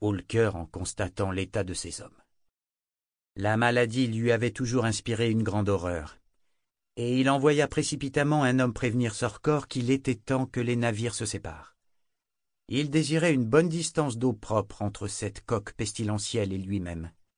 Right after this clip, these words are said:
Son messager réagit promptement,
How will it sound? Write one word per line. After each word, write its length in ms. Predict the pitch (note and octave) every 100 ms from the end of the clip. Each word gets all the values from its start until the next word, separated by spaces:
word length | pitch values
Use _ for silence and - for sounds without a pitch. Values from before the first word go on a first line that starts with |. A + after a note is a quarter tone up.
| _ _ _ _ _ _ _
Son 180 | - A#2
messager 480 | A#2+ - C3+ B2 C#3+
réagit 440 | C3+ B2+ A#2 C3
promptement, 600 | B2+ A#2 - A2 G2 D#2+